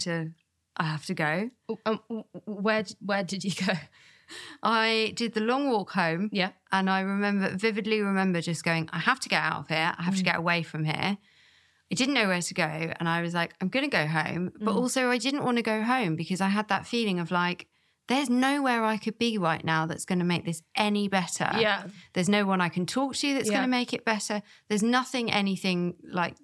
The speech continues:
Speaker 1: there's
Speaker 2: Yeah.
Speaker 1: nothing that can make this better.
Speaker 2: Yeah.
Speaker 1: And I remember just sitting there thinking, what, like,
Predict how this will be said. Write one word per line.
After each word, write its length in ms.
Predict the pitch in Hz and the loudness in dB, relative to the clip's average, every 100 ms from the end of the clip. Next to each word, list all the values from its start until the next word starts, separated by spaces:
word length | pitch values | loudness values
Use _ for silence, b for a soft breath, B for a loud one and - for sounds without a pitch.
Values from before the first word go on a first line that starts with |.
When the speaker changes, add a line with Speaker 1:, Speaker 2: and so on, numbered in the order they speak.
| 240 | -4
Speaker 1:
there's 200 | 208 196 | -2 0
Speaker 2:
Yeah. 40 | |
Speaker 1:
nothing 440 | 226 226 226 190 185 | 0 0 0 0 0
that 160 | 185 | -2
can 160 | - 190 | 0 2
make 260 | 180 - | 2 0
this 140 | 170 - | -4 -2
better. 500 | 220 214 - 131 - | -4 -4 -6 -6 -6
Speaker 2:
Yeah. 180 | 196 196 B B B B | -8 -8 B B B B
Speaker 1:
And 340 | 196 208 214 - - | 0 0 -2 -4 0
I 160 | 226 | 0
remember 340 | 240 254 262 240 | 2 0 0 -2
just 220 | 226 214 | -4 -4
sitting 180 | 262 220 | -2 0
there 140 | 190 | 0
thinking, 580 | 185 190 190 190 185 - _ _ _ _ _ _ _ | 0 -2 0 0 0 -4 _ _ _ _ _ _ _
what, 380 | - 202 226 - | -6 -2 -2 0
like, 300 | 208 196 - | 0 0 -6